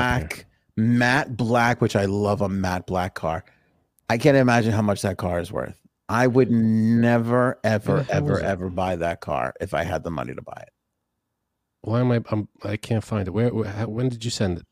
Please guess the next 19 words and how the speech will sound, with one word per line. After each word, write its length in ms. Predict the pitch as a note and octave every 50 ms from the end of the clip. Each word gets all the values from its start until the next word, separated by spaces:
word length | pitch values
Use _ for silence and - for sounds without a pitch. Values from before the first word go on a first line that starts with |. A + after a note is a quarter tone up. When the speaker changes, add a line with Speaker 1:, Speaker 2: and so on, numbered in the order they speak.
| _ _ -
Speaker 2:
It 80 | A#2+ A#2
was 140 | A#2+ A2+
a 40 | C3
couple 240 | - - D3+ D3 D3+
of 80 | - D3
days 220 | C3+ A#2+ A2+ G#2
ago 240 | G#2 F2+ G2+ F#2+ F#2+
in 60 | F#2+
the 60 | F#2
friend, 320 | F2+ - G2 F#2+ F#2+ F#2+ -
in 140 | - F#2+ G2
the 80 | G2+ F#2
friend, 360 | - - F#2+ F#2 F#2 F2+ E2
uh, 240 | E2+ D#2+ D#2+ D#2+ E2
Speaker 1:
Yeah. 160 | F2+ F2+ E2+ E2+ - - - _ _ _ _ _ _ _ _ _ _ _ _ _ _ _ _ _ -
Speaker 2:
in 60 | -
the 60 | F#2+ F#2
friend 220 | - E2 E2+ G2
chat. 280 | - - - - -